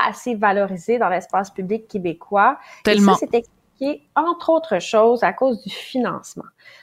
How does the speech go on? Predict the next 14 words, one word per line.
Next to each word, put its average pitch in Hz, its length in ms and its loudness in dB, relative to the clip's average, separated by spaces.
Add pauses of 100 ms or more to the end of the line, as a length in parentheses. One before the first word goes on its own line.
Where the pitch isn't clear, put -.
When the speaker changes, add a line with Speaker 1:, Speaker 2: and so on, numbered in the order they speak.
Speaker 1:
Nos 226 240 6
institutions 254 720 2
financent 247 460 0
des 214 180 2
essais 202 200 0
littéraires, 240 640 2 (140)
financent 220 400 -2
des 196 120 2
romans 185 400 0
par 202 160 2
l'entremise 190 420 -4
du - 100 -20
Calque, 214 460 0
euh, 175 140 2